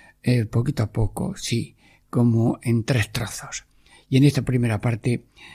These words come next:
vamos a ver eso de la mayor malicia, mayor conocimiento de la avaricia del pecado. Bueno, amigos y hermanos, ya en otro momento explicamos los pecados que trae San Ignacio en unas meditaciones y, mm, nos hablaba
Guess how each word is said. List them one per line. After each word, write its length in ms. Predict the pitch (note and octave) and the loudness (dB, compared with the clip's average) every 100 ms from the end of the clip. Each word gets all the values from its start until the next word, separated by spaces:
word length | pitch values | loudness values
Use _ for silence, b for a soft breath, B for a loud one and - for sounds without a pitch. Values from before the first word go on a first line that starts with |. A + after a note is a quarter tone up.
| B | B
vamos 340 | - C#3+ A#2+ A#2 | 0 2 2 2
a 60 | |
ver 140 | A2 A2+ | 0 2
eso 240 | A2 - | 0 0
de 320 | A2 A2 - - B B B - | 0 0 -2 -10 B B B -2
la 180 | A#2+ | 0
mayor 600 | A2+ G#2+ G#2+ B2+ C3 - b b b - | 2 2 2 2 2 -2 b b b 0
malicia, 840 | A#2+ G#2 A2 A#2 - A#2 A#2 A3 | 2 4 4 2 0 -2 -2 -2
mayor 380 | A3+ A2 C3 C3 | -2 2 4 4
conocimiento 720 | A#2+ - G#2 A#2+ A#2 B2+ A2+ B B | 2 2 2 2 2 0 -4 B B
de 200 | - A#2+ | 0 2
la 100 | G#2+ | 2
avaricia 460 | G2+ G#2 G#2 F#2+ A2+ | 0 0 -2 -2 -2
del 140 | G#2 | -2
pecado. 440 | - - F3+ F#3+ - - B B B B B | -4 -6 -6 -8 -14 -20 B B B B B
Bueno, 220 | - F3+ - | 4 4 6
amigos 420 | C3+ F3 F#3 D3+ | 4 4 4 0
y 20 | |
hermanos, 380 | C3+ B2+ B2 A#2 b b - | -2 -2 -2 -4 b b 0
ya 160 | G3 | 2
en 80 | D#3 | 4
otro 180 | B2+ B2+ | 2 2
momento 400 | A#2+ C3+ B2+ B2 | 4 4 4 2
explicamos 560 | - B2 C#3 C3 A#2 - | 0 0 2 0 0 0
los 200 | B2 - - | -2 -2 -4
pecados 580 | A#2 - C3 B2 A#2+ b b b - | -4 -2 -2 0 -2 b b b -4
que 120 | B2 | -2
trae 240 | - C3 | 0 -2
San 200 | A2+ C3 | 0 0
Ignacio 420 | A#2+ A#2+ B2 - A#2+ | 2 2 0 0 2
en 60 | |
unas 240 | B2+ B2 G#2 | 2 2 0
meditaciones 760 | A#2+ A#2+ - - C3 A#2+ A#2+ - B B B B - | -2 -2 -4 0 2 2 0 -8 B B B B 2
y, 360 | C#3 C3+ C3+ | 6 8 8
mm, 500 | C3 C3+ - F3+ D#3+ | 6 4 2 2 2
nos 200 | C#3 B2+ | 2 2
hablaba 460 | B2+ C#3 D3+ C#3 | 2 4 2 0